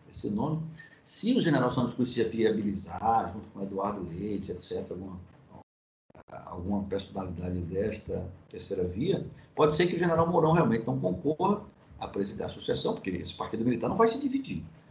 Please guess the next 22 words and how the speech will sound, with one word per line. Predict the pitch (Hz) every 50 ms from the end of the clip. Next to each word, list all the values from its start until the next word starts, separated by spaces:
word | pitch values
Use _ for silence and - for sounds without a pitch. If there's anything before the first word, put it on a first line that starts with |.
| - - -
Eles | 87 92 95
não | 147 202 -
vão | - 117 110 - -
com | - 101
duas | 101 101 98
candidaturas | - 98 95 92 92 95 87 - - 104 104 104 98
de | 92
generais | 90 110 117 110 90 87 87 104 - 131 - - - - - - - _ -
para | 95 101 104 120
o |
primeiro | - 131 131 143 - -
turno | - - 185 175 160 156
da | 165 -
disputa. | - - - - - - - - - -
Ou | - 214 226 -
é | - -
o | -
general | 113 107 101 98 101
Mourão, | 113 123 139 135 127 143 - - - - - - - _ _ _ _ -
ou | - 135 147 139
alguém | 135 135 117 104 - 95 120 160 180 180 165 135 - -
composto | - 123 110 101 98 - - 120 143 156 151 - - - - - -